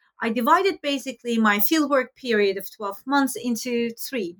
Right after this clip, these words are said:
And the first month I was conducting zero interviews. I was just working out with women and taking field notes.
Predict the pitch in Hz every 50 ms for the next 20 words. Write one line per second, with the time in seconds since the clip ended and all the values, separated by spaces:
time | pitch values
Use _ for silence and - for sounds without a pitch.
0 | _ _ _ _ _ _ _ - - 240 240 220 311 - - - 381 359 370 349
1 | 349 - - 320 311 277 269 269 254 - - 240 240 220 262 262 254 - - 262
2 | 247 247 240 240 240 - 254 226 208 196 220 285 320 330 320 269 262 269 - -
3 | 269 240 220 220 208 208 196 196 196 - 208 214 214 214 208 - 269 294 285 -
4 | - 285 285 277 277 262 262 254 240 240 254 - - 240 233 - - - 226 220
5 | 220 202 202 208 208 - - - - - - 214 214 - 262 262 214 247 233 220
6 | - - 226 208 190 202 170 143 113 - _ _ _